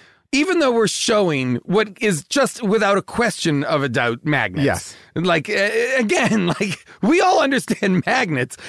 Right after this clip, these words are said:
Speaker 1: They still have to have somebody in the movie explain
Speaker 2: By
Speaker 1: that
Speaker 2: the
Speaker 1: they're
Speaker 2: way,
Speaker 1: using magnets?
Speaker 2: I mean, is this a subtle troll of, like, an insane clown posse?
Speaker 1: Insane,
Speaker 2: <laughs>
Speaker 1: insane clown posse?
Speaker 2: I mean, 'cause,
Speaker 1: Posse?
Speaker 2: 'cause, I mean,
Speaker 1: Magnets?
Speaker 2: they're
Speaker 1: How do they work?
Speaker 2: I mean, 'cause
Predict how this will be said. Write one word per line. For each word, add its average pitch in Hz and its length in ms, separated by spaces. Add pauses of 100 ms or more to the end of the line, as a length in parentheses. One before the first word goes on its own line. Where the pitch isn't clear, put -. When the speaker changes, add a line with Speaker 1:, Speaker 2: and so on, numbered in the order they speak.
(140)
Speaker 1:
They 226 140
still 330 300
have 302 160
to 233 100
have 208 160
somebody 254 320
in 220 80
the 170 80
movie 220 400
explain 160 560
Speaker 2:
By 170 80
Speaker 1:
that 185 60
Speaker 2:
the - 80
Speaker 1:
they're 165 100
Speaker 2:
way, 156 140
Speaker 1:
using 170 360
magnets? 135 380
Speaker 2:
I - 20
mean, 170 120
is 151 100
this 165 140
a 156 80
subtle 151 340
troll 143 480
of, 117 140
like, 120 320
an 127 100
insane 120 460
clown 113 320
posse? 147 260
Speaker 1:
Insane, 175 380
Speaker 2:
<laughs> - 40
Speaker 1:
insane 175 440
clown 160 200
posse? 170 320
Speaker 2:
I 208 40
mean, 202 120
'cause, 185 120
Speaker 1:
Posse? 190 400
Speaker 2:
'cause, 214 140
I - 20
mean, 214 80
Speaker 1:
Magnets? 165 400
Speaker 2:
they're 214 100
Speaker 1:
How 151 80
do 151 100
they 147 140
work? 147 260
Speaker 2:
I 233 200
mean, 208 160
'cause 190 260